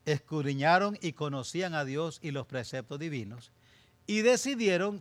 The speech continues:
que las leyes <clears throat> que iban a gobernar este país iban a estar basadas en la palabra de Dios. Desde el inicio, usted regresa a la historia que hoy no se cuenta, porque ya la, ya en la,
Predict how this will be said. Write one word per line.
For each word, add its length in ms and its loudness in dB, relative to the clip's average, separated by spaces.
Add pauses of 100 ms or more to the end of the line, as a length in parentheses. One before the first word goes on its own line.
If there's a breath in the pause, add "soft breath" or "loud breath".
que 160 2
las 240 4
leyes 720 0
<clears throat> 340 -8
que 120 4
iban 360 0
a 60 6
gobernar 640 2
este 260 -4
país 480 0 (480 soft breath)
iban 300 2
a 60 2
estar 260 0
basadas 600 0
en 140 -4
la 140 -2
palabra 460 0
de 120 -6
Dios. 300 -14 (1900 soft breath)
Desde 400 8
el 80 4
inicio, 520 0
usted 280 0
regresa 480 4
a 20 6
la 80 2
historia 480 2
que 160 -2
hoy 200 2
no 140 -2
se 180 -4
cuenta, 480 -2
porque 340 -4
ya 180 4
la, 260 8 (260 loud breath)
ya 500 6
en 340 0
la, 320 4